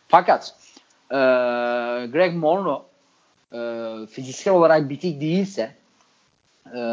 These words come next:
ki çok ihtimal vermiyorum Euroleague seviyesinde fiziksel olarak bitik durumda geldiğini. E, on, on iki sayı, dokuz rebound ortalamasıyla ya da on iki sayı, on rebound ortalamasıyla Euroleague sezonu bitirir. E,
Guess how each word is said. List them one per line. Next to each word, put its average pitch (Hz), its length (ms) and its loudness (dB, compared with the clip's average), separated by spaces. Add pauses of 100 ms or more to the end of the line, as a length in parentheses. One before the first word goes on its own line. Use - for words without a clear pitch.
(920)
ki - 180 -12 (380)
çok - 280 -2
ihtimal 139 380 4
vermiyorum 135 420 2
Euroleague 120 260 -6
seviyesinde 117 360 -8
fiziksel 120 300 -6
olarak 117 260 0
bitik - 240 -18
durumda 117 280 0
geldiğini. 110 580 -4 (600)
E, 120 60 -6 (920)
on, 175 580 -2
on 196 200 2
iki 185 220 -8
sayı, 175 460 0 (380)
dokuz 165 320 -4
rebound 160 320 0
ortalamasıyla 147 800 -4
ya 135 140 -4
da 143 80 -6
on 151 140 -8
iki 165 180 -14
sayı, 151 240 -8
on 160 200 -8
rebound 147 380 -4
ortalamasıyla 143 600 -6
Euroleague 147 300 -4
sezonu 143 280 -6
bitirir. 143 460 -10 (760)
E, 123 60 -6